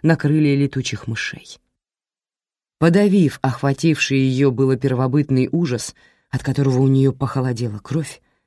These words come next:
Фрэнсин ответила: "Да, как вы говорили,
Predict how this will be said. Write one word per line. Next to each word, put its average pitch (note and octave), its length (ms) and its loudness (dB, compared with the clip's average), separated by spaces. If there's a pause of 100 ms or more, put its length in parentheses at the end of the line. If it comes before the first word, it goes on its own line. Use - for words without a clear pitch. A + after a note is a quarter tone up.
(240)
Фрэнсин C3 560 0
ответила: G2+ 600 -10 (1200)
"Да, C#3 460 0 (1200)
как G3+ 240 2
вы G#3 120 4
говорили, D#3+ 680 2